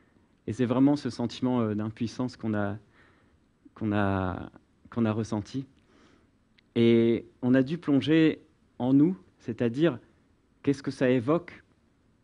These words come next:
C'est incommensurable, la question de l'effondrement. On ne peut pas s'imaginer tous les détails. Et donc, on est obligé d'aller voir, faire appel à, euh, des images, des films qu'on a vus. Ici, vous avez Beast of the Southern Wild, un film paru en deux mille douze, comme on sait en français,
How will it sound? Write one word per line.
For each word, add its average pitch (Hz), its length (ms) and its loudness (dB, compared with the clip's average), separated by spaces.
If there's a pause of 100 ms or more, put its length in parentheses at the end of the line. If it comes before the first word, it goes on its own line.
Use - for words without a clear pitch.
(460)
C'est - 220 -4
incommensurable, 139 800 0
la 113 80 -4
question - 240 -10
de 113 40 0
l'effondrement. 113 440 -4
On - 20 -6
ne 113 60 -8
peut - 120 -20
pas 160 120 -6
s'imaginer 123 560 0
tous 113 160 -14
les 110 100 -4
détails. 113 440 -4 (460)
Et 117 60 -6
donc, 135 180 -2
on 127 80 2
est 123 60 4
obligé 117 240 0
d'aller 113 260 0
voir, 127 400 -2
faire 107 160 -6
appel 117 480 -2 (460)
à, 123 220 0
euh, 98 400 -2 (440)
des 101 240 -6
images, 131 460 -2 (260)
des 107 80 -6
films 160 360 0
qu'on 127 180 -2
a 117 80 0
vus. 127 140 -6
Ici, 131 220 -10
vous 113 140 -4
avez 104 220 -2
Beast 120 320 -8
of 107 80 -6
the 110 80 -6
Southern 117 540 -4
Wild, 117 500 -2 (160)
un 107 160 -8
film 120 260 -4
paru 113 320 -4
en 107 120 -4
deux 110 120 -6
mille 107 240 -4
douze, 120 320 -6 (300)
comme - 140 -12
on - 20 -10
sait 117 160 -6
en 107 80 -4
français, 113 340 -10